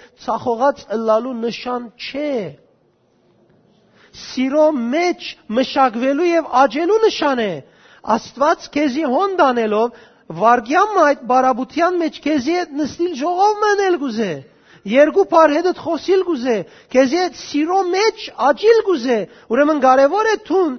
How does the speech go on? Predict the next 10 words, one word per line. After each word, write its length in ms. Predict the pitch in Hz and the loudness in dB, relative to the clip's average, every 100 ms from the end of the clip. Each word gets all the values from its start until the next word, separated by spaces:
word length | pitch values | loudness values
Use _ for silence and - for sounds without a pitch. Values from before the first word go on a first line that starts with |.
| - - | -12 -6
ժամանակ 580 | 226 285 349 427 453 440 | 0 2 2 2 -2 -2
տաս 220 | 403 - | -2 -2
Տիրոջ 440 | 311 302 277 254 | -2 2 2 0
ամեն 400 | 254 233 220 208 | -2 -4 -4 -4
օր։ 220 | 190 147 - _ _ - | -6 -8 -10 _ _ -12
Ամեն 560 | - 262 285 262 403 381 | 0 2 2 0 0 0
օր 160 | 359 370 | -2 -2
թուն 220 | 311 349 | -2 -2
բոլոր 360 | 349 370 427 415 | 0 0 0 2
ակնկալությունները 1040 | 311 359 330 311 339 - 294 285 311 | 2 0 2 2 2 -4 -4 -2 -2